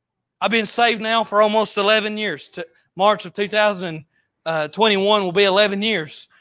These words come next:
that I've been living for the Lord. And in those eleven years, I have sinned multiple times. Amen? If you, it, it, listen, if you've been saved for twenty years and you said you've never sinned a day, you're lying.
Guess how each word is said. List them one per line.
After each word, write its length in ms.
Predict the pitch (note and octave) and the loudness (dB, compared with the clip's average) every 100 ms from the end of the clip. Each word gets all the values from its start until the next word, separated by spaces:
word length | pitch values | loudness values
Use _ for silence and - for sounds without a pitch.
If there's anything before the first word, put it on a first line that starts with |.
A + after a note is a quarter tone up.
| _ _ - | _ _ -8
that 100 | E3+ | 0
I've 240 | G3+ F3+ | 0 0
been 300 | F3 G3+ F3 - _ | 0 -4 -4 -12 _
living 320 | E3 G3+ G3+ F#3 | 0 2 2 -2
for 160 | F3+ | -6
the 80 | F3 | -4
Lord. 380 | G3 A3 D#3 - _ _ _ _ _ _ _ _ _ _ _ _ _ F3+ | -2 -2 -4 -10 _ _ _ _ _ _ _ _ _ _ _ _ _ -2
And 140 | G#3 | 2
in 120 | B3+ | 4
those 200 | B3+ A#3+ | 4 4
eleven 320 | A#3 B3 A3+ | 4 4 4
years, 400 | A#3 B3 G3+ - - _ _ - | 2 0 0 -6 -16 _ _ -2
I 160 | A#3+ G#3+ | 2 2
have 120 | E3+ | 0
sinned 400 | - A#3+ G3+ E3+ | -6 -4 -4 -2
multiple 580 | G#3+ G3+ G#3+ F#3+ G#3 G3+ | -2 -2 -2 -4 -6 -10
times. 680 | - F3+ C3 G2+ - - _ _ _ _ _ _ _ _ _ _ _ _ _ _ _ _ _ _ _ | -10 -10 -10 -14 -18 -18 _ _ _ _ _ _ _ _ _ _ _ _ _ _ _ _ _ _ _
Amen? 280 | C#3+ G3 A#3+ - _ _ _ _ _ _ _ _ _ _ _ _ - | -4 -2 -2 -6 _ _ _ _ _ _ _ _ _ _ _ _ -2
If 140 | F3 | 2
you, 180 | B3 C#4+ | 4 4
it, 140 | A3+ | 4
it, 480 | A3 G#3 G#3+ A3 - | 6 6 6 2 2
listen, 260 | G#3+ - E3 | 0 2 -2
if 100 | F3 | 0
you've 140 | C#4+ | 0
been 140 | C4+ A3+ | 0 2
saved 240 | B3 G3 | 2 0
for 60 | F#3+ | -2
twenty 240 | A3 G#3+ | -4 -2
years 200 | A3 G3+ | 0 -2
and 60 | G3+ | -4
you 60 | |
said 180 | G3 G3 | -6 -6
you've 140 | G3+ | -6
never 180 | F#3 F3 | -4 -6
sinned 220 | - F3 | -6 -10
a 60 | C#3+ | -6
day, 140 | D#3 | -6
you're 160 | E3+ F3 | -2 -2
lying. 280 | E3 C3 | -2 -2